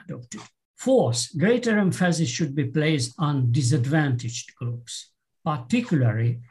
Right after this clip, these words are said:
regarding their accessibility to care. Fifth, I think it is necessary to strengthen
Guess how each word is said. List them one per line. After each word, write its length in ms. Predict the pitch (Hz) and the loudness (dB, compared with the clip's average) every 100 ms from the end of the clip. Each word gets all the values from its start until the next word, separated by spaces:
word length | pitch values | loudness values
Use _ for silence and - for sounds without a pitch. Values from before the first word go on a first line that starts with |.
| _ | _
regarding 680 | 202 139 131 160 160 151 143 | -6 -4 0 0 2 0 -2
their 180 | 131 - | -4 -6
accessibility 1080 | 120 - - 185 - 120 117 113 - 110 - _ _ - | -6 -2 0 0 0 0 0 -4 -10 -16 -16 _ _ -8
to 120 | 135 | -6
care. 420 | 117 131 117 - _ _ _ | -4 -6 -6 -10 _ _ _
Fifth, 540 | - 226 262 - - - _ _ _ _ _ - | -2 0 0 -2 -6 -8 _ _ _ _ _ -4
I 140 | 170 | -2
think 420 | - 117 113 - _ | -2 -2 -4 -8 _
it 120 | 165 | -6
is 160 | 175 117 | -4 0
necessary 920 | 139 143 170 220 180 190 190 185 185 _ _ _ _ | 2 2 2 0 0 -2 -2 -4 -8 _ _ _ _
to 100 | 160 | -6
strengthen 840 | 120 - 160 156 120 - 147 147 | -4 0 2 2 0 -2 -2 -4